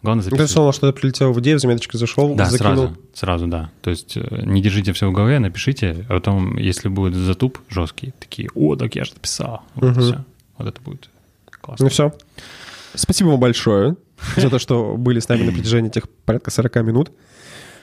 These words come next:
Speaker 2: Мы еще где-то останавливались, но примерно где-то так и
Speaker 1: Да.
Speaker 2: вышло. Это был первый выпуск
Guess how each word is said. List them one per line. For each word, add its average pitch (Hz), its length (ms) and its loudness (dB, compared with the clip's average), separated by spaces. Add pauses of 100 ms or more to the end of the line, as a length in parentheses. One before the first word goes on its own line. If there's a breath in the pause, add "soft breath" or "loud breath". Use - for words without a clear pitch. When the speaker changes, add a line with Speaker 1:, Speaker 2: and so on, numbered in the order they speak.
Speaker 2:
Мы 131 60 2
еще 123 100 -2
где-то 120 180 -4
останавливались, 170 520 -4
но - 100 -4
примерно 120 340 -4
где-то 127 260 -6
так 113 140 -2
и - 20 -2
Speaker 1:
Да. 113 80 2
Speaker 2:
вышло. 117 320 2 (760 loud breath)
Это 185 180 0
был 180 80 4
первый 151 220 4
выпуск - 340 -4